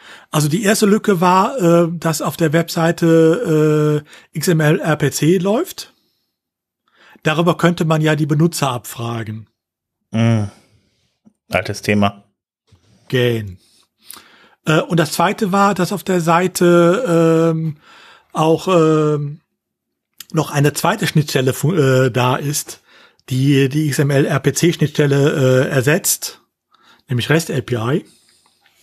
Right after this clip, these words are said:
Speaker 1: Und darüber könnte man ja auch so Abfragen starten.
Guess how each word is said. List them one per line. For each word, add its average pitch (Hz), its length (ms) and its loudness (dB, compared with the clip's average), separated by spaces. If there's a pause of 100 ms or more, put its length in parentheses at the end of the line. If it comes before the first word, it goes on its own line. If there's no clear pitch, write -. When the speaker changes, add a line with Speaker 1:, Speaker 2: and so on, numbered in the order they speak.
(1300)
Speaker 1:
Und 151 280 -2
darüber 143 320 0
könnte 135 260 0
man 120 140 0
ja 120 140 -6
auch 175 160 -2
so - 100 -4
Abfragen 117 560 -6
starten. - 560 -12